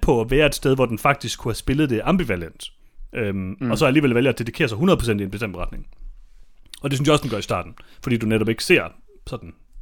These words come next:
Speaker 1: du skal, du har jo kun hende som en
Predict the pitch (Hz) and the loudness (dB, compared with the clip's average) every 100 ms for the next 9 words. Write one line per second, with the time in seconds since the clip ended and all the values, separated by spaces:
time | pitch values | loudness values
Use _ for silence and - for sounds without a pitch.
0 | - 131 143 - 165 - - - 139 196 | -12 -6 -4 -4 -6 -8 -12 -4 4 4
1 | - 165 - 180 214 214 - - - - | 4 2 2 2 4 0 -4 -14 -20 -20
2 | - - - 131 110 - - - - - | -20 -10 0 2 2 -4 -14 -20 -20 -4
3 | - 143 | 2 4